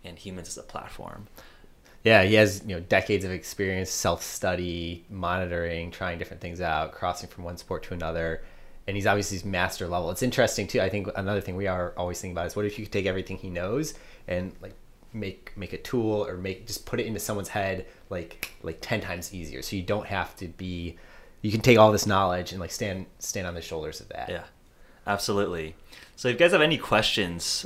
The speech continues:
Speaker 1: and also just suggestions for other guests, we love to take them. Um, as you know, we, we love to answer or ask your questions to our guests, um, and leverage out our access and network to really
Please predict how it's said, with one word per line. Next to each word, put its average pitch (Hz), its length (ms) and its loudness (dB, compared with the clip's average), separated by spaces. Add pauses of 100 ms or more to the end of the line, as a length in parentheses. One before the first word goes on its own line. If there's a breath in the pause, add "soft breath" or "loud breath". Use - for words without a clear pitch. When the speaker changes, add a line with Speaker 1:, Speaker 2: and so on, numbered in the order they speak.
(140)
Speaker 1:
and 107 280 2
also 120 240 2
just 147 160 0
suggestions 95 420 0
for - 120 -2
other 95 180 0
guests, 90 460 -2
we 101 100 -6
love 95 260 2
to 90 60 -14
take 87 280 -8
them. 80 260 -4 (420 loud breath)
Um, 85 460 0 (460 loud breath)
as 98 160 -4
you 92 60 -4
know, 92 120 2
we, 92 160 -4
we 95 140 -2
love 95 260 4
to 101 140 0
answer 90 760 0
or - 140 -2
ask 95 340 2
your 101 160 2
questions 87 540 -4
to - 140 -8
our 87 80 -2
guests, - 760 -8
um, 80 420 -6 (320 loud breath)
and 95 100 -12
leverage 87 240 -2
out 85 120 0
our 85 100 0
access 82 380 -4
and 82 100 -8
network 82 420 -4
to 82 120 -6
really 80 280 -4